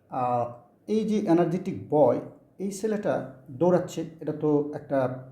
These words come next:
আমরা ভার্ব দিয়ে দিছি এখানে। এখন বলতে চাচ্ছি সে খুব মানে উত্তেজনার সাথে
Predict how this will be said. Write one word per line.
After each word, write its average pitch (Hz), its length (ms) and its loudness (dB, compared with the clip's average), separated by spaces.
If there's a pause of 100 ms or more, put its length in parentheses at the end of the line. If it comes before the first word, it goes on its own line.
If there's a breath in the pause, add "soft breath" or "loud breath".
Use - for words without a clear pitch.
(160)
আমরা 131 220 -2
ভার্ব 120 300 -2 (120)
দিয়ে 202 200 4
দিছি 123 240 -4
এখানে। 117 340 -6 (680 soft breath)
এখন 226 360 -4
বলতে 226 180 -4
চাচ্ছি 170 480 -2
সে 147 560 -4
খুব - 260 -8 (180)
মানে 156 200 -2 (120)
উত্তেজনার 226 580 -2
সাথে - 420 -6